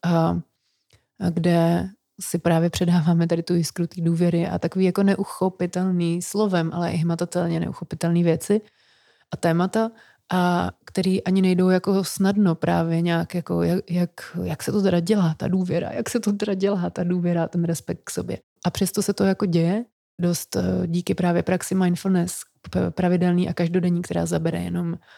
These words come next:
pár minutek denně a v dlouhodobém horizontu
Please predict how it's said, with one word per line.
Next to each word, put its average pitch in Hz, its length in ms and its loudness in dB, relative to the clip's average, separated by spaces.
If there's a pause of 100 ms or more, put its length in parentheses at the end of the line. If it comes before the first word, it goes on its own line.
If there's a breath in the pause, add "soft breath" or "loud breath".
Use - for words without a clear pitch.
(140 loud breath)
pár 175 220 -2
minutek 180 360 -2
denně 170 400 -2
a 165 220 -8
v 175 400 -12
dlouhodobém 180 480 -4
horizontu 165 560 -4